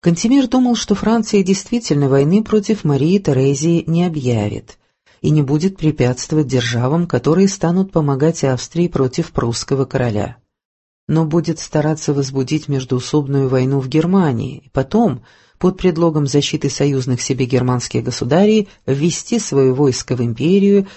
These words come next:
для приобретения новых областей для исполнения дальнейших своих видов,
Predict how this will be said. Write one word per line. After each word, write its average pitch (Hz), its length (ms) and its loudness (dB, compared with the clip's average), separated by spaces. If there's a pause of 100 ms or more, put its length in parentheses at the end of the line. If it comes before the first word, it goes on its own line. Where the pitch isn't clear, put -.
(280)
для 147 160 2
приобретения 165 720 2
новых 180 320 2
областей 139 640 0
для 135 160 0
исполнения 151 640 0
дальнейших 143 680 0
своих 139 420 -2
видов, 185 420 -2